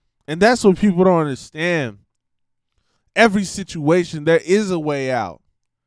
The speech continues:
Planning and execution, there is a way out. Any condition.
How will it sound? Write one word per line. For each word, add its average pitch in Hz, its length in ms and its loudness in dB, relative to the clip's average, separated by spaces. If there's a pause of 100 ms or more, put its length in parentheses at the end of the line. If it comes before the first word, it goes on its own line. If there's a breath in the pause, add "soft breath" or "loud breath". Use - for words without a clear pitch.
(1500)
Planning 180 580 -2 (100)
and 139 160 -10
execution, 160 920 -4 (880)
there 131 200 -16
is 202 240 0
a 170 80 0
way 139 280 -2
out. 101 260 -12 (560)
Any 202 280 0
condition. 147 800 -6